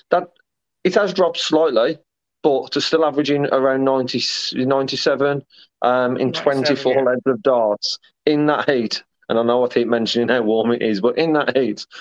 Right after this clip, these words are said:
Speaker 1: to put any sort of performance in like that over three games, it, it puts him in a, puts him in a good place going into a semi-final, which is not going to be favourite. He's not going to have the support of the fans then, um, but he hasn't had that since round one, so I'm not sure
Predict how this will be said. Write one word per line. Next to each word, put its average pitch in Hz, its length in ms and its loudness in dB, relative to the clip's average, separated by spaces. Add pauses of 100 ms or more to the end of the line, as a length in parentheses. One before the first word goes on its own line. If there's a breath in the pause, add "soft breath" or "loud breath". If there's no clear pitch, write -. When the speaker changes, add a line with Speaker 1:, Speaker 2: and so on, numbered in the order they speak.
(140 loud breath)
Speaker 1:
to 123 100 -2
put 135 200 0
any 147 220 2
sort 127 260 0
of 110 80 -8
performance 117 560 0
in 110 100 0
like 107 180 0
that 104 200 0 (280 loud breath)
over 113 240 2
three 113 300 -2
games, 104 480 0 (460 soft breath)
it, 156 160 0
it 151 160 -2
puts 208 240 0
him 214 120 2
in 202 80 2
a, 196 260 0 (380 soft breath)
puts 214 220 0
him 214 80 2
in 214 80 2
a 208 60 -2
good 202 200 0
place 170 580 -2
going 147 240 2
into 143 440 0
a 135 40 0
semi-final, 135 680 0
which 120 160 0
is 120 100 0
not 147 220 0
going 170 240 2
to - 80 0
be 165 100 -2
favourite. 110 560 0 (640 soft breath)
He's 117 340 0
not 131 280 0
going 165 100 2
to 170 80 2
have 165 140 0
the 156 80 -2
support 143 400 0
of 120 40 2
the - 60 -8
fans 131 320 0
then, 147 380 0 (300)
um, 120 340 0 (160)
but 131 220 2
he 143 100 2
hasn't 156 260 0
had 127 140 -2
that 120 160 0
since 117 260 -2
round 120 300 2
one, 127 200 2
so 123 140 2
I'm 117 80 0
not 123 180 0
sure 113 320 0